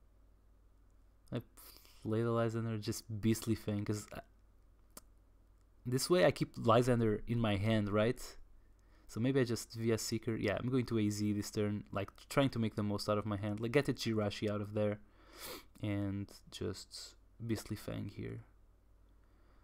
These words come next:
Uh, then if my opponent plays Anna, I have Jirachi back in the deck, which I think is better than having a Via Seeker, 'cause I can grab Jirachi with, um,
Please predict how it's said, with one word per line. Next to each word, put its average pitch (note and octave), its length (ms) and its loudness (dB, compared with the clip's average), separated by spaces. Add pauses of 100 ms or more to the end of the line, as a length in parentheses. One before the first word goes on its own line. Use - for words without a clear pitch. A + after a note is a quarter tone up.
(300)
Uh, A2+ 180 0
then A2 160 2
if B2 120 0
my D3 80 6
opponent C3+ 260 2
plays A#2+ 180 4
Anna, A#2 180 2
I - 20 2
have G#2+ 140 0
Jirachi G#2+ 440 -2
back G#2 200 0
in G#2+ 60 -4
the G2+ 80 0
deck, G2+ 320 -4 (220)
which G2+ 220 -10
I G2+ 60 -6
think G#2+ 220 -6
is G#2 140 -2
better G#2+ 380 2
than G#2+ 140 0
having G#2+ 260 -2
a G#2+ 40 -2
Via A2 200 0
Seeker, A2+ 340 -4
'cause G#2+ 220 -2
I A2 80 4
can A#2+ 180 0
grab A2+ 220 2
Jirachi G#2+ 720 0
with, G#2 240 -2 (180)
um, A2 680 -6